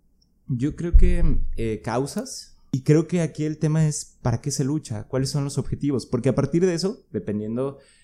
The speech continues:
de los estilos, la vida, el, el compromiso, las habilidades,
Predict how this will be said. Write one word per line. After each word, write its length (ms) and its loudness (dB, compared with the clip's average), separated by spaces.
de 100 -2
los 180 0
estilos, 680 -2
la 140 -2
vida, 680 -2
el, 720 -6
el 120 -18
compromiso, 1080 -2
las 200 -6
habilidades, 680 -2